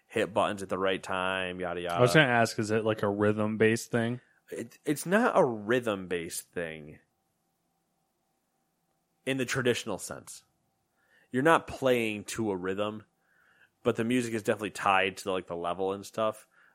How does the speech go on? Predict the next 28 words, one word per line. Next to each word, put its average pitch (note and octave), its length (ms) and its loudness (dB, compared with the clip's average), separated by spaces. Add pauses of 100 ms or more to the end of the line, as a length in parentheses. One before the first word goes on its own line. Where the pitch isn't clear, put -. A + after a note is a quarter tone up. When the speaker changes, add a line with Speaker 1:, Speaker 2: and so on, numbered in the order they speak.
(140)
Speaker 1:
But G#2+ 100 -2
you're A2 140 0
not, A2+ 360 0
you're A#2+ 120 -6
not A#2 160 -2
playing, G#2 180 0
like, F#2+ 120 -6
Guitar F#2 340 -2
Hero F2 340 -4
or, E2 300 -6 (300)
uh, D#2+ 380 -6 (920)
Beat G2+ 180 -4
Saber E2+ 320 -6
or E2+ 60 -4
something E2+ 220 -10
like D#2+ 160 -12
that. A1 240 -10 (920)
Uh, C2 340 -4 (800)
the C3 240 -4
w-, A#2 280 -2
level A#2+ 320 2
I G2+ 180 2
played, F#2+ 420 -2
you're F#2+ 240 -2
on F#2+ 140 0
a F2+ 60 -2
motorcycle, F#2+ 800 -2 (920)
and F#2 640 -2